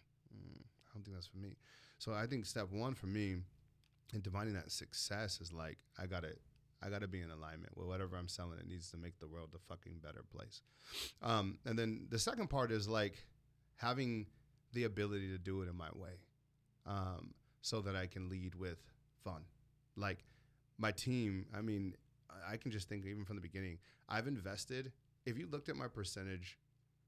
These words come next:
of my business that was invested into culture and team, I bet you my percentage is higher than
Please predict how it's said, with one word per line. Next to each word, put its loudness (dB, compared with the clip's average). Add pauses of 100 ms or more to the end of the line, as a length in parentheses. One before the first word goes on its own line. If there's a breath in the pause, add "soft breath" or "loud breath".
(180)
of -2
my 2
business -2
that -4
was -2
invested -2
into -4 (440 soft breath)
culture 0
and -2
team, -4 (320 soft breath)
I 0
bet 2
you 0
my 2
percentage -2
is -2
higher 0
than -2